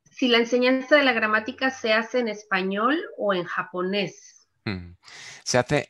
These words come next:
Speaker 2: la, la gramática se enseña en japonés. O sea, los profesores japoneses normalmente, o sea, en la inmensa mayoría,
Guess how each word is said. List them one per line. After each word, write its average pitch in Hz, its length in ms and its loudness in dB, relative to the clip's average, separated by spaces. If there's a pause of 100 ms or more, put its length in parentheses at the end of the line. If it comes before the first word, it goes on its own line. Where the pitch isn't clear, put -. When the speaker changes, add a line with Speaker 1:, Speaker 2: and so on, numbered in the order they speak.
Speaker 2:
la, 113 280 2
la 110 140 2
gramática 151 720 2
se - 160 -2
enseña 113 280 -2
en 113 60 -4
japonés. - 480 -8 (580)
O - 60 -20
sea, 98 240 0
los 101 720 -2 (400)
profesores 143 1120 -2 (520)
japoneses - 800 0 (400)
normalmente, 98 920 0 (300)
o - 40 -20
sea, 82 120 0 (100)
en 87 140 0
la 85 140 0
inmensa 98 320 -2
mayoría, 110 600 0